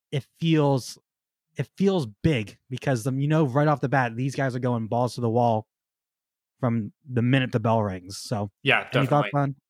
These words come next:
Speaker 1: yeah.
Speaker 2: Yeah, I thought it was a really well-worked match, and there were some really cool spots.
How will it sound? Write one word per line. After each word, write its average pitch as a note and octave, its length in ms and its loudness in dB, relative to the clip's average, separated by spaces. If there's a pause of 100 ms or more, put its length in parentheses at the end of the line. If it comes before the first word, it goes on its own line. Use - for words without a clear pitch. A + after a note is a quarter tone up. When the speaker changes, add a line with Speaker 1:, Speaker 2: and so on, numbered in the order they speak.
(260)
Speaker 1:
yeah. B2 160 -8 (920)
Speaker 2:
Yeah, D#3 80 4
I E3+ 40 -2
thought G#3 120 2
it F3+ 60 0
was D3+ 80 0
a C#3+ 60 2
really D3 180 0
well-worked C3+ 520 0
match, B2 420 -2
and A#2+ 200 0
there A2+ 80 -2
were A2+ 60 -4
some A#2+ 180 -6
really A2+ 200 -6
cool A#2+ 260 -8
spots. - 640 -2